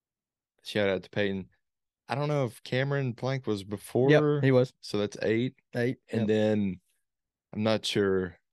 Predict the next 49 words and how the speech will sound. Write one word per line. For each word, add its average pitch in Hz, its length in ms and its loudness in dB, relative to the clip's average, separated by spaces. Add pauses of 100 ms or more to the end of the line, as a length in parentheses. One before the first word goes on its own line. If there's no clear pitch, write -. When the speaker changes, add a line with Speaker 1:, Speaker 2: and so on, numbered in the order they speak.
Speaker 1:
if - 160 -18
any 107 200 0
of 92 60 -2
the 90 140 -2
others 92 640 -6 (800)
went 92 180 -4
to 92 80 -6
Round 87 260 -2
County 85 240 -6
or - 100 -8
not. 53 360 -4
Speaker 2:
They, 127 380 6
Speaker 1:
Or - 40 2
Speaker 2:
everyone 135 460 4
Speaker 1:
maybe 113 260 8
their 95 240 6
age 95 240 2
group, 85 200 -6
I'm 90 140 -2
not 90 180 -4
Speaker 2:
Yeah, 135 240 6
Speaker 1:
sure. 90 60 0
Speaker 2:
no, 127 320 2
um, 117 520 -2 (320)
I 131 80 -2
think 156 140 0
everyone 131 340 0
I've, 117 380 -6
that, 147 180 2
that's, 147 320 0
yeah, 123 180 2
that's, 127 240 -4 (180)
I 131 80 -2
think 156 160 0
that's 135 140 0
the 123 100 -6
ongoing 127 400 0
joke. 127 300 -2
I 131 60 -6
ask 123 160 -8
everybody 131 300 -4
<laughs> - 40 -20
where 165 100 2
they 131 100 2
went 131 160 0
to 120 60 0
Speaker 1:
Common 110 200 0
Speaker 2:
school. 135 100 0
Speaker 1:
thread. 107 180 0